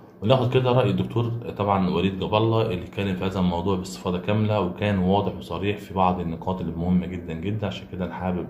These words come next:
نتكلم فيها مع حضراتكم بشكل ايه، يعني، آه، في أريحية شوية. هنبدأ كده، أشار إلى أن هناك مليون شقة مغلقة ولن يدار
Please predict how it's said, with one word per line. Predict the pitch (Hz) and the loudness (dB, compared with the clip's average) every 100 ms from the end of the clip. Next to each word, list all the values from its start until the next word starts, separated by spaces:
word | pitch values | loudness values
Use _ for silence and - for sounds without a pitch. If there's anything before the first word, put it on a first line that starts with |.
| - | -10
نتكلم | 78 - 90 | -12 -8 -8
فيها | 87 90 | -6 -8
مع | 85 78 | -6 -8
حضراتكم | 80 92 107 - 90 | -4 -4 -2 -4 -4
بشكل | - 95 185 | -2 -4 -2
ايه، | - 180 180 - - - - - - - | -2 0 -2 -8 -16 -20 -20 -20 -20 -4
يعني، | 92 95 90 85 - 64 | -2 0 0 -2 -6 -8
آه، | 80 78 73 - | -6 -6 -8 -10
في | - - 95 95 95 95 | -12 -6 -2 -2 -2 -4
أريحية | 87 - 92 71 | -4 -2 -2 -2
شوية. | - 62 60 - - - - - - - - - - | -4 -8 -8 -12 -16 -20 -20 -20 -20 -20 -20 -18 2
هنبدأ | 131 151 123 | 4 6 6
كده، | 139 143 131 - - | 6 6 4 2 -6
أشار | - 131 | 2 4
إلى | 113 110 | 4 4
أن | 107 | 2
هناك | 101 101 123 123 | 2 4 2 2
مليون | 110 95 113 107 | 0 2 2 2
شقة | - - 104 | -2 -2 0
مغلقة | 90 98 110 113 107 | 4 4 4 4 4
ولن | 90 101 107 101 | 2 2 2 2
يدار | 92 101 104 104 | 2 4 6 4